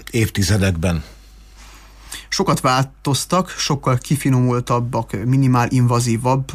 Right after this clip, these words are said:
Speaker 2: azaz kevésbé szövetroncsolóbb, ö, technikákkal dolgoznak manapság a fogorvosok. Az eszköztárunk is számtalan, hát, sőt, egyre több új eszköz segíti a munkánkat.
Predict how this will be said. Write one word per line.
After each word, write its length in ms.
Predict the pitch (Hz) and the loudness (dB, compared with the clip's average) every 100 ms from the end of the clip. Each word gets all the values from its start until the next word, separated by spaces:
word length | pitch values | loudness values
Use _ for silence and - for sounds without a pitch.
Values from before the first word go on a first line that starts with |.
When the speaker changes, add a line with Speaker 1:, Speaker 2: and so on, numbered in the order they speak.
| - | -8
Speaker 2:
azaz 320 | 123 117 117 | -6 -4 -4
kevésbé 380 | 135 127 123 123 | 0 0 0 -2
szövetroncsolóbb, 1000 | - 123 117 117 113 123 113 113 110 - - - - - - | -2 0 0 0 -2 0 -2 -2 -4 -10 -20 -20 -18 -18 -10
ö, 160 | - | -6
technikákkal 720 | 113 139 131 127 120 120 - | -4 -2 0 0 0 0 0
dolgoznak 520 | 117 123 120 117 117 113 | 0 0 0 0 0 0
manapság 480 | 120 117 - 113 | 0 0 -2 -4
a 60 | 113 | -4
fogorvosok. 720 | - 123 127 135 139 175 175 - - - - | -4 -2 0 0 0 0 -2 -6 -20 -20 -8
Az 220 | 127 120 | -2 0
eszköztárunk 680 | 151 151 135 - 120 120 123 | 0 0 -2 0 0 2 0
is 80 | 123 | 0
számtalan, 480 | - 123 123 117 117 | 0 2 2 2 2
hát, 280 | 170 - - | 0 -4 -8
sőt, 460 | 131 139 151 160 - | -4 0 0 -2 -4
egyre 280 | 131 131 120 | 0 2 2
több 300 | - 127 123 | 0 -2 2
új 220 | 143 127 | 2 2
eszköz 420 | 113 - 104 - | 0 -4 -4 -6
segíti 420 | - - 113 107 | -6 -4 -4 -4
a 60 | 110 | -2
munkánkat. 680 | 104 110 120 131 160 180 | -2 -2 0 0 2 0